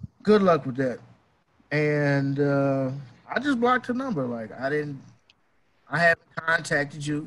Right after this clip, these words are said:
since we've not been together. I haven't driven past your house. Not on your street, I've driven in the general area because, hell, Saint Louis is small. I ain't driven past your house. I haven't vandalized it.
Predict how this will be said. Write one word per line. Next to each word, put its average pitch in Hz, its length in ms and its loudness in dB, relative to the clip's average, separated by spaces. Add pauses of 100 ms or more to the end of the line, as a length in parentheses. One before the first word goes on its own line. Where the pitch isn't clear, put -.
(100)
since 117 340 -12
we've 135 400 -8
not 92 220 -18
been 131 140 -8
together. 160 420 -6 (1500)
I - 60 -10
haven't 156 500 -2
driven 151 420 -6
past 160 540 -2
your 160 200 -6
house. - 800 -8 (560)
Not 170 220 6
on 151 160 4
your 143 180 0
street, 208 380 2
I've 135 200 2
driven 135 360 0 (260)
in 147 160 0
the 127 100 -2
general 131 440 0
area 190 400 2
because, 208 400 -4
hell, 247 240 0
Saint 240 260 -6
Louis 170 300 -8
is 185 80 -8
small. - 420 -14 (1300)
I 165 160 0
ain't 165 100 -4
driven 160 360 -4
past 156 460 -4
your 190 120 -6
house. 131 400 -8
I 135 100 -2
haven't 151 380 -4
vandalized 143 880 -4
it. 180 100 -12